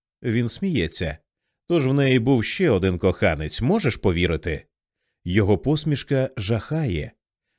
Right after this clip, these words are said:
«Тобі про це нічого не відомо, ні?» Посмішка зникає з обличчя. У мене погане перечуття. Дуже погане перечуття.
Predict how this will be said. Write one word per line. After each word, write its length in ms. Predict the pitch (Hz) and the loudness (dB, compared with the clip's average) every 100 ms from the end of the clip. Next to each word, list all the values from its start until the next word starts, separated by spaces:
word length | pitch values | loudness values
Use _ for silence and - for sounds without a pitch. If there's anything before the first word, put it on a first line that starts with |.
| _ - | _ -2
«Тобі 260 | 143 139 | 2 2
про 180 | 131 127 | 2 0
це 280 | - 123 120 | 2 2 2
нічого 440 | 139 - 214 127 | 0 0 0 2
не 120 | 98 | 2
відомо, 520 | 92 82 92 90 90 85 _ | 2 4 2 2 0 -2 _
ні?» 300 | 151 196 220 - _ _ _ _ _ _ - | -6 -4 -4 -8 _ _ _ _ _ _ 0
Посмішка 500 | 220 214 185 - 139 | 0 2 0 2 0
зникає 500 | 120 113 147 143 120 | 2 0 2 0 0
з 100 | 131 | 0
обличчя. 640 | 135 190 156 - 85 73 _ _ | 0 0 0 -2 -2 -4 _ _
У 100 | 101 | -2
мене 280 | 101 107 113 | 0 0 0
погане 380 | 98 95 104 104 | 0 2 2 0
перечуття. 800 | 110 104 101 151 143 120 73 73 _ _ _ - | 0 0 0 -4 -2 0 0 -2 _ _ _ -14
Дуже 480 | 80 120 185 110 101 | -2 0 2 2 0
погане 540 | - 92 101 98 85 | 2 0 2 0 0
перечуття. 760 | 82 95 95 - 110 - 73 | -2 -2 -4 -4 -4 -2 -4